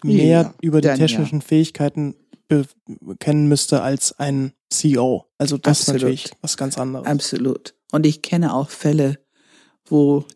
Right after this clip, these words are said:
Speaker 2: die Führungskraft reinkommt und meint, sich beweisen zu müssen, dass die diese technischen Fähigkeiten haben, indem die sofort optimieren, verändern.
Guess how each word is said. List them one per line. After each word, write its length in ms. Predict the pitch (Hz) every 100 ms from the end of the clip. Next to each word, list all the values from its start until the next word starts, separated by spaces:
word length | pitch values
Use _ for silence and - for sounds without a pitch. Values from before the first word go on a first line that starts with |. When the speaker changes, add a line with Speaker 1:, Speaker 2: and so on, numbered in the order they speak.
| -
Speaker 2:
die 480 | 135 135 131 143 -
Führungskraft 760 | - 170 160 147 - 147 143 151
reinkommt 720 | 143 160 - 165 165 165 - _ _ _ _ _ _ _ _ -
und 220 | 151 143
meint, 600 | 156 165 175 165 - - -
sich 360 | 160 160 -
beweisen 580 | 175 151 147 175 175 151
zu 180 | 139 -
müssen, 480 | 160 139 - - - _ _ _ _ _ _
dass 180 | - 143
die 140 | - 156
diese 300 | 151 147 139
technischen 500 | - - - 165 147
Fähigkeiten 680 | - 170 160 - 147 -
haben, 140 | 147 151
indem 360 | 156 151 147
die 140 | 151 147
sofort 680 | 147 175 175 147 131 - - -
optimieren, 720 | 147 - 151 147 147 127 -
verändern. 640 | - - 123 143 151 -